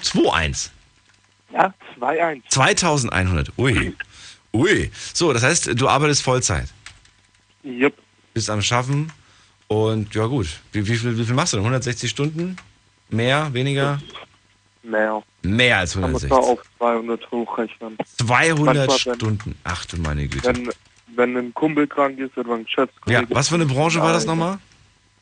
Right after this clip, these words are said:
Speaker 2: Audi.
Speaker 1: Was? Audi?
Speaker 2: Ja.
Speaker 1: Bei Audi. So, zweitausendeinhundert Vollzeit brutto? Brutto.
Speaker 2: Ja. Ja.
Speaker 1: Bru-, nee, Moment mal, hast du das raus auf dem Konto oder hast du das, hast du das nur brutto verdient?
Speaker 2: Äh,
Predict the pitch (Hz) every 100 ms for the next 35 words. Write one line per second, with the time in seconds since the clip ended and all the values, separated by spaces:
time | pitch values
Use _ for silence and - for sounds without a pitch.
0 | _ 127 127 127 120 _ _ _ _ 135
1 | 208 - - 180 113 73 - - - _
2 | _ _ _ _ 247 - _ _ - 85
3 | 90 76 65 - - - - - 190 147
4 | - - - - - _ _ - - -
5 | 240 - 175 156 - 147 143 - 131 139
6 | 147 110 95 110 131 202 - _ - -
7 | 107 - 58 - _ _ _ _ - 123
8 | - _ _ _ - 113 104 - - 110
9 | - - 123 101 90 135 107 90 92 -
10 | 127 113 117 175 208 160 151 139 127 123
11 | 117 123 117 107 113 104 101 78 - 64
12 | 55 - - _ _ _ _ _ _ _
13 | _ - 143